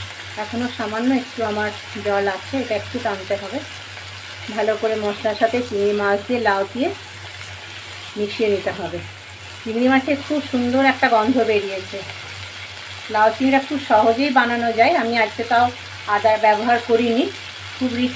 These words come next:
করিনি। যেগুলো আমরা সাধারণত রোজ ঘরে যে মশলা ব্যবহার করি, সেগুলো দিয়েই করেছি। এরকমটা করলে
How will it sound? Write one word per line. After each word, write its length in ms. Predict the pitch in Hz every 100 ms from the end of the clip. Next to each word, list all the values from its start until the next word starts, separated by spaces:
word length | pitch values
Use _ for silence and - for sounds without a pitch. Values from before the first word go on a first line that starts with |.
| -
করিনি। 380 | 226 220 220 330 - - - - - - - -
যেগুলো 260 | 233 254
আমরা 260 | 269 254 269
সাধারণত 400 | 262 233 247 254
রোজ 280 | 262 240 247 226
ঘরে 180 | 220 226
যে 120 | 233
মশলা 320 | 240 233 254 233
ব্যবহার 380 | 220 208 233 226
করি, 220 | 247 277 349 - - - - -
সেগুলো 320 | 226 220 233
দিয়েই 260 | 233 254 285
করেছি। 440 | 226 202 190 202 190 - - - - - -
এরকমটা 500 | 226 233 233 254 254
করলে 400 | 254 254 247 294